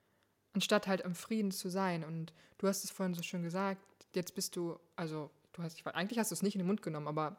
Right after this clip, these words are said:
ne, dass du frei geworden bist, sozusagen, durch diese Zeremonien, dass du damals halt nicht frei warst, aber dass du jetzt frei geworden bist. Ähm, würdest du sagen, dass du dennoch irgendwie manchmal dieses Gefühl hast oder diesen Impuls hast, so,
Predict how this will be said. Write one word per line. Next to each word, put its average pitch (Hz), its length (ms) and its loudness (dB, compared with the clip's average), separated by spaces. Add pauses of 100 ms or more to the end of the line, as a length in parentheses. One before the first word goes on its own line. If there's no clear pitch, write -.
ne, 196 280 2 (220)
dass 170 160 -4
du - 80 -12
frei 202 340 6
geworden 156 420 2
bist, 208 420 0
sozusagen, 175 680 4
durch 175 160 0
diese 170 240 0
Zeremonien, 170 600 0
dass 180 160 -6
du 165 100 -10
damals 165 420 -4
halt 175 120 -8
nicht 196 180 -4
frei 196 300 -6
warst, 208 280 -4
aber 170 240 -2 (440)
dass - 160 -8
du - 80 -2
jetzt 165 160 -4
frei 170 240 -2
geworden 170 420 -2
bist. - 320 -6 (840)
Ähm, 175 640 2
würdest 226 360 4
du 220 40 2
sagen, 190 300 8
dass 185 160 2
du 180 120 -2
dennoch 185 380 2
irgendwie 180 280 0
manchmal 170 400 0
dieses - 260 -6
Gefühl 175 380 -2
hast 175 280 -2
oder 165 120 -4
diesen 160 220 -4
Impuls 170 360 -4
hast, 175 240 -2
so, 160 300 -6